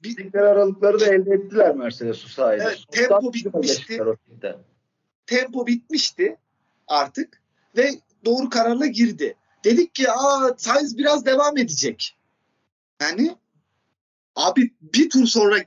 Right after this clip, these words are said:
Speaker 2: soktular. Yani lastik avantajını hiç kullanamadılar Sainz'la alakalı.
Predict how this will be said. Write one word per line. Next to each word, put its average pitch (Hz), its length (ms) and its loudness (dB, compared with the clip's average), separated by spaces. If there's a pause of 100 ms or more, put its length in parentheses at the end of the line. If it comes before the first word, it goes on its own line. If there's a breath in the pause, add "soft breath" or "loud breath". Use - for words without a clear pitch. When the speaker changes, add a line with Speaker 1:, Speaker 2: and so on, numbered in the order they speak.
(200)
Speaker 2:
soktular. - 760 -10 (600)
Yani 180 300 -6 (840)
lastik 165 440 -4
avantajını 240 800 -2 (840)
hiç - 260 -2
kullanamadılar 196 680 -2
Sainz'la 123 480 -8
alakalı. 113 640 -6